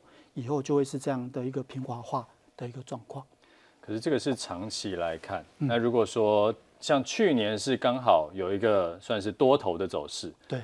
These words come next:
Speaker 2: 那如果今年没有这么好的话，
Speaker 1: 嗯。
Speaker 2: 那应该也不会到什么七趴八趴吧？
Speaker 1: 呃，这当然就是看各家配息的状况。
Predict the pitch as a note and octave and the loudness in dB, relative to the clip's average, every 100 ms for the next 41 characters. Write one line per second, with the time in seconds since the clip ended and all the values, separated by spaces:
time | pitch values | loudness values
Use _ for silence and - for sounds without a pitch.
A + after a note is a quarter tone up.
0 | - C3+ D3 C#3 D3 D#3 B2+ G2 G2 A#2+ | 0 4 4 4 2 2 4 2 2 2
1 | F#2 F3 G3+ - F2 D#2+ D#2 G#2 E2 - | 2 2 2 2 -2 -4 2 4 4 0
2 | _ - B2 - A#2 A2+ A#2+ A#2+ B2 G2+ | _ -16 -14 -4 -2 0 4 6 6 4
3 | E2 F#2 A#2 G#2 G#2 F#2 E2+ E2+ G#2+ - | 0 -2 0 2 6 6 4 0 -10 -12
4 | D#2+ D2+ - G2 F2+ F2 F2 D#2+ E2 D#2 | -10 -10 -8 -4 -2 0 0 -2 -4 -8
5 | - _ - - _ - D#3+ D3+ - _ | -10 _ -20 -20 _ 0 2 2 -2 _
6 | - A3+ - G3 F3+ F3 F3 F#3+ D#3+ D#3 | 8 8 8 2 2 4 4 2 0 -2
7 | - F#3+ C#3+ D#3 D3+ D#3 C3+ B2+ B2+ C3+ | 2 2 4 2 0 -2 -4 -8 -10 -10
8 | B2 C3 | -8 -10